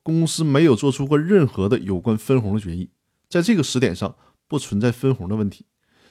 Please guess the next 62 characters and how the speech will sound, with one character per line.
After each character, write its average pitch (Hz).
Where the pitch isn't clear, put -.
即 247
便 190
是 160
公 165
司 160
今 175
年 127
的 143
盈 107
利 135
很 95
多， 107
符 -
合 139
分 147
红 123
的 135
条 87
件， 113
但 123
是 -
公 208
司 208
没 175
有 175
做 156
出 151
过 147
任 160
何 113
分 139
红 117
的 131
决 95
议 135
呢。 -
这 220
个 190
时 156
候， 151
隔 139
壁 170
老 143
王 127
转 127
让 147
股 117
权， 107
利 180
润 147
分 156
配 156
请 92
求 107
权 95
是 101
一 101
并 151
转 101
让 113
给 98
了 87